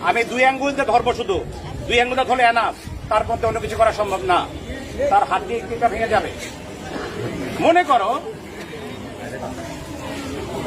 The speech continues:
মনে করো আমি এইরকম করতে পারছি না, এইটাও করতে পারতেছি না, এইটাও ঘোরাতে পারছি না,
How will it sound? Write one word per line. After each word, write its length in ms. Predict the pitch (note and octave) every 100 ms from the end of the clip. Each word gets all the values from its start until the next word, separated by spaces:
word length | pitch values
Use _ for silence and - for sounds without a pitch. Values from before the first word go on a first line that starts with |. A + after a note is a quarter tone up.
| - - - - F#3+ G3 - - - G3+ - - - - B3
মনে 200 | D#4 E4 C4+
করো 240 | B3 A#3+ C#4 - - - - - - G#3+ - G#3
আমি 200 | B3+ C#4+ D#4 F4 - - - - - - - - A#3
এইরকম 280 | D4 D4+ D4
করতে 160 | D4 D4+ C#4+
পারছি 220 | C#4 D4+ C#4
না, 60 | C#4+ D4 - A3+ - A3+ A#3+
এইটাও 240 | C#4 G3+ D4
করতে 160 | A3+ D4
পারতেছি 320 | C#4+ C#4+ C#4 D4
না, 60 | C#4+ D4 - - - - - - - - - E4
এইটাও 220 | E4 E4
ঘোরাতে 240 | A#3 D#4+ D#4+
পারছি 200 | D4+ -
না, 60 | D4